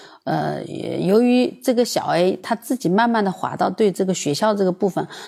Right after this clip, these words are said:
那么我就客观地分析了这个学校的现状。那么小 A 呢，在那一场咨询的时候呢，最后的时候我就，我让小 A 来反馈一下，他说，他说他很焦虑，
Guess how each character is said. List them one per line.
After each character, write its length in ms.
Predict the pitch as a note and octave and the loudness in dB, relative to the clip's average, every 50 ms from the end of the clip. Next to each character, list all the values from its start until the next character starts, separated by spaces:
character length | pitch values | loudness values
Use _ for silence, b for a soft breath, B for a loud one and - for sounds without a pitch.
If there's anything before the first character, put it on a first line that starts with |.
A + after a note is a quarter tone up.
| B | B
那 100 | - A3+ | 0 0
么 100 | A3 G#3+ | 2 2
我 120 | G3+ F3 D#3+ | 2 2 2
就 100 | D#3 F#3+ | 0 -2
客 320 | - - - - D#4+ C4 A3+ | -2 -2 0 2 2 2 4
观 200 | A#3+ A3 G#3+ G#3 | 2 2 2 2
地 100 | G3 F#3+ | 0 -2
分 320 | - - - B3 C4+ D4+ | -2 -2 0 2 2 2
析 140 | D4+ - A#3 | 2 4 2
了 100 | G3 F3 | 2 2
这 120 | E3+ - | 0 0
个 120 | F#3 F3+ E3+ | 0 0 -2
学 200 | - - D3+ D#3+ | 0 -2 -2 0
校 160 | E3 G3+ F#3+ | 0 0 0
的 60 | F#3 | 0
现 280 | F#3 - - C4 G#3+ F#3 | 0 0 -2 0 -2 0
状。 280 | - C4 - - - _ _ B B B B B B B B B B - | 0 -2 -2 -2 -8 _ _ B B B B B B B B B B 2
那 120 | C4+ C#4 | 4 6
么 240 | C4 C4 B3+ B3+ B3+ C4 B B B _ | 6 6 4 2 0 -4 B B B _
小 280 | - - D#3+ D3 E3+ | -2 0 2 4 4
A 160 | F#3 A3 B3+ | 4 6 6
呢， 240 | C4+ C#4 C#4 C4+ C4 C4+ - - _ | 6 6 6 4 2 -4 -10 -12 _
在 160 | - D4+ D4 | 0 2 4
那 160 | C4 C4+ D4+ D4+ | 6 6 6 6
一 100 | C#4+ C4 | 4 2
场 320 | C#4 - - E3+ C#3 D#3+ | 0 -2 -4 -4 -4 -4
咨 140 | - - A3+ | -2 -2 -2
询 180 | A3 - F#3+ | 0 2 2
的 100 | F3+ F#3 | 2 2
时 120 | F#3 - F3+ | 2 2 2
候 100 | F3+ F3 | 4 4
呢， 140 | F#3 F3+ E3+ | 4 4 2
最 240 | F3 - C4+ B3+ | 2 2 0 0
后 180 | A#3 - D4 C4 | 2 2 2 2
的 80 | A3 F#3+ | 2 2
时 80 | F#3 | 2
候 60 | F3+ | 2
我 80 | D#3+ - | 2 2
就， 300 | D#3+ E3 E3+ E3+ - - _ | 2 0 0 0 -2 -6 _
我 160 | - E3 E3 | -2 0 2
让 300 | D#3 E3 F#3+ A3+ A3+ G#3+ | 4 4 4 4 2 0
小 160 | G3 - - | -2 -2 -2
A 120 | - E3+ F3+ | 0 0 0
来 140 | F#3+ G3 | 0 0
反 300 | G#3 - - F#3+ - D3 | -2 -2 -4 -6 -6 -8
馈 140 | D3+ - B3 B3 | -2 0 0 0
一 80 | G#3 | 0
下， 200 | F3+ - - - B B B B B | -2 -4 -8 -10 B B B B B
他 140 | - - G#3 | -4 -2 -2
说， 240 | G3+ - A3+ G3+ F3 D#3 - - - _ _ | 2 2 2 2 2 0 -4 -10 -18 _ _
他 140 | - G#3 G3+ | -4 -4 0
说 160 | G3 A3 G3+ | 2 0 0
他 320 | G3 - F3 F#3+ F#3 F3+ | 0 0 0 0 0 0
很 280 | F3 - - E3 C#3+ D3+ | -2 -4 -4 -4 -4 -2
焦 260 | D3 - G3 D#3+ E3+ | -2 0 0 2 2
虑， 220 | F#3+ G3+ E3 - | 2 2 0 0